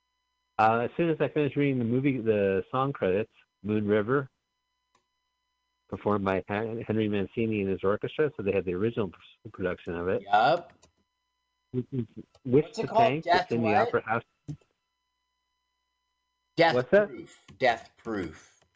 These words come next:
Speaker 1: Death Proof. Yeah.
Speaker 2: Two thousand seven. I'm not
Speaker 1: Very,
Speaker 2: waiting for these
Speaker 1: very
Speaker 2: credits.
Speaker 1: production.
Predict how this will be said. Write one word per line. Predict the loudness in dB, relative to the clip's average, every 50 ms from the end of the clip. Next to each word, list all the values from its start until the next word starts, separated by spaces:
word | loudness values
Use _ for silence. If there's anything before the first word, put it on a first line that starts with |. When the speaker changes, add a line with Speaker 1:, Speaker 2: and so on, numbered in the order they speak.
| _ _ _ _ _ _ _ _ -12
Speaker 1:
Death | -12 -12 -8
Proof. | -2 -2 -2 -2 _ _ -16 -8
Yeah. | -2 2 4 4 4 4 2 -2 -4 -8
Speaker 2:
Two | -14
thousand | -20 -20 _ _
seven. | -10 -10 -10 -10 -12 -16 -20 -20 -20 _ _ _ _ _ _ _ -20 -20 -18
I'm | -18 -20 _ _ _ _ _ _ _ _ _ _ _ _ _ _ 2
not | 4 4 4
Speaker 1:
Very, | 4 2 2
Speaker 2:
waiting | 0 -2 -2
for | -4 -2
these | 0 2
Speaker 1:
very | 2 2 2
Speaker 2:
credits. | 0 0 2 2 2 0 -2 -6
Speaker 1:
production. | -8 -8 -8